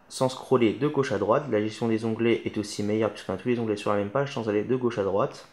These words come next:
On peut éliminer les onglets en glissant vers la gauche ou la droite ou appuyer sur la petite croix. Par ailleurs, l'autre avantage, c'est la synchronisation des sessions de Chrome que vous avez ouvertes également sur d'autres P C, d'autres plateformes, d'autres tablettes, puisque tous les onglets qui sont ouverts sous votre compte sont présents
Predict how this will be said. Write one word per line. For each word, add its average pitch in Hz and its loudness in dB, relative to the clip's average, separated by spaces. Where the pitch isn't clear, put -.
On - -20
peut 101 -4
éliminer 101 0
les 101 -2
onglets 101 -2
en 98 -4
glissant 95 -6
vers 92 0
la 92 -2
gauche 104 -4
ou - 0
la 90 -2
droite 98 -2
ou 131 -2
appuyer - 0
sur 123 -2
la 107 6
petite - -8
croix. - 0
Par 92 2
ailleurs, 120 4
l'autre 107 0
avantage, 98 4
c'est - -6
la 98 2
synchronisation 113 -2
des 110 -2
sessions 147 -4
de 117 0
Chrome 135 0
que 117 -4
vous 101 0
avez 95 4
ouvertes 101 2
également 110 2
sur 107 -4
d'autres 104 -4
P 90 -2
C, 110 -2
d'autres 104 -4
plateformes, 104 -2
d'autres 104 -4
tablettes, 95 -4
puisque 113 -2
tous 135 -6
les 117 2
onglets 110 0
qui - -14
sont 101 -2
ouverts 95 0
sous 156 -6
votre 139 -4
compte 160 -6
sont 143 -2
présents 135 -2